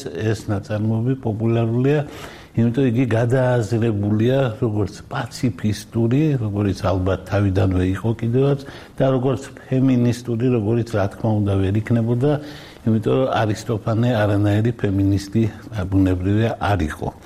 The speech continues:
თუმცა ძალიან უცნაური ამბავია, არისტოფანე მთელი თავისი შემოქმედების მანძილზე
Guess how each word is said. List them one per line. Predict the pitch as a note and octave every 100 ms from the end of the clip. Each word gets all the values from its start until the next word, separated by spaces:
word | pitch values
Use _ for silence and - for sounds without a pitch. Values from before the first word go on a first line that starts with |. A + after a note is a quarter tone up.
| - - - - - -
თუმცა | - F3 F3+ G3
ძალიან | D#3+ B2 D3 E3+ D#3+
უცნაური | C3 - C#3+ C#3+ D3 C#3+
ამბავია, | A2+ A2+ A2+ G#2 G2
არისტოფანე | G2 D3 - E3 D#3+ F3 C#3+
მთელი | G2+ - D#3+ F3
თავისი | E3+ D3 C#3 C#3 - D3
შემოქმედების | - B2 B2 A#2 B2+ A#2+ A#2+ G2+ G2 -
მანძილზე | G#2+ A2 A2 A#2+ A#2+ - D3